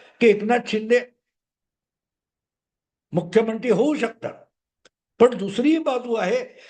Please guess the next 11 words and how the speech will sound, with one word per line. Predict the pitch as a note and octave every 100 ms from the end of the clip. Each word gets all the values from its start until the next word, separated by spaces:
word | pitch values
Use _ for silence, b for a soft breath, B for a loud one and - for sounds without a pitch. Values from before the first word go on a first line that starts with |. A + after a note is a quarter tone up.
| B
की | A#3
ज्या, | A#3 C4 - C#3
जे | D3+ C4+ -
औदार्य | G3 G#3+ A#3 A#3+ B3+ C4 -
अडीच | F#3+ D4 D4+
वर्षापूर्वी | C4+ A#3+ - A3 F#3+ F#3+ G#3+ A#3 - - B C#3
देवेंद्र | F#3 A3 C4 C4 C4+
फडणवीसांनी | - B3+ C4+ C#4 B3+ C4+ C#4
दाखवलं | C#4 A#3+ - A#3+ A3+
होतं | G3+ F#3+ C#3 - _ _ _ - B B B
आणि | - A3+